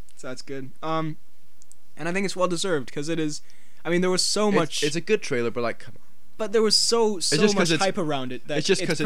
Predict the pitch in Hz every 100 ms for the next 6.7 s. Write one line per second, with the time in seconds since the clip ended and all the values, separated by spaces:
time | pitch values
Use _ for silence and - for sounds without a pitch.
0 | 196 165 143 - 156 120 - 101 - 131
1 | 127 120 - 190 190 - 196 202 180 165
2 | 147 147 - 131 127 113 135 180 156 143
3 | - 151 135 113 101 - - - - 185
4 | 185 214 208 190 170 - - 165 156 247
5 | 202 175 156 - - 180 160 160 151 147
6 | 151 139 139 - 135 117